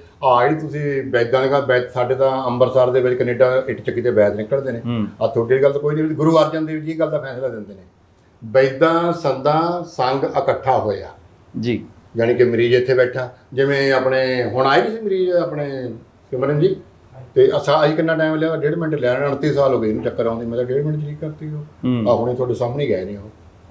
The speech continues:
Speaker 2: ਜੀ।
Speaker 1: ਤੇ ਵੈਦਾਂ ਸੰਦਾਂ ਸੰਗ ਇਕੱਠਾ ਹੋਇਆ। ਗੁਰੂ ਅਰਜਨ ਦੇਵ ਜੀ ਮਹਾਰਾਜ ਕਹਿੰਦੇ ਨੇ, "ਇੱਥੇ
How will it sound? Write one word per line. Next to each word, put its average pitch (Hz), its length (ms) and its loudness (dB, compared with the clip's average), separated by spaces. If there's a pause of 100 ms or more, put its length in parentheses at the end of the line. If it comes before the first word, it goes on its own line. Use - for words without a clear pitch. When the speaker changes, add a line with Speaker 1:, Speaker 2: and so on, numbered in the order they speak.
(100)
Speaker 2:
ਜੀ। 110 260 -2 (400)
Speaker 1:
ਤੇ 135 360 10
ਵੈਦਾਂ 170 520 4
ਸੰਦਾਂ 165 500 0
ਸੰਗ 147 320 -4
ਇਕੱਠਾ 143 380 -2
ਹੋਇਆ। 123 140 6
ਗੁਰੂ 139 240 2
ਅਰਜਨ 151 220 2
ਦੇਵ 160 80 0
ਜੀ 160 80 -2
ਮਹਾਰਾਜ 139 300 -2
ਕਹਿੰਦੇ 147 200 -2
ਨੇ, 156 80 2
"ਇੱਥੇ 147 360 0